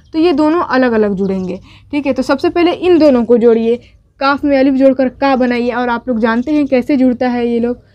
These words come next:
दोनों कैसे जुड़ेंगे, काफ का इतना ही पार्ट उठेगा, यानी कि इस तरह करके ये गोल हो जाता है और इसी में ये अलिफ जुड़ जाता है। तो ये हो गया काफ में अलिफ जुड़कर का।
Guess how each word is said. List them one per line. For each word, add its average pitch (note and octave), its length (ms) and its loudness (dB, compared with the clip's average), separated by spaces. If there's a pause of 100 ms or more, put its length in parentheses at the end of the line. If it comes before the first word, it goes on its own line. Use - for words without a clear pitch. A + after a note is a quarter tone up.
(380)
दोनों A#3 280 2
कैसे C#4+ 260 2
जुड़ेंगे, G#3 360 0
काफ B3+ 300 -4
का C#4 80 -2
इतना B3+ 220 -2
ही C4 140 0
पार्ट C4 300 -4
उठेगा, B3+ 380 0 (340)
यानी A3+ 200 -2
कि B3+ 100 -4
इस B3 100 -2
तरह C4 120 0
करके C4+ 300 -2
ये G#3+ 160 2
गोल A#3 280 2
हो A3+ 60 0
जाता A3+ 240 -2
है A3+ 60 0
और A3+ 100 0
इसी A#3 200 -2
में C4 120 2
ये A#3+ 140 0
अलिफ A3 320 -2
जुड़ G3 220 0
जाता F#3 280 -6
है। F#3 120 -14 (340)
तो A#3+ 40 -4
ये B3 140 2
हो C4 160 4
गया B3 220 0
काफ C4 340 -4
में C4+ 120 0
अलिफ B3+ 160 0
जुड़कर B3 300 -4 (100)
का। D4 220 4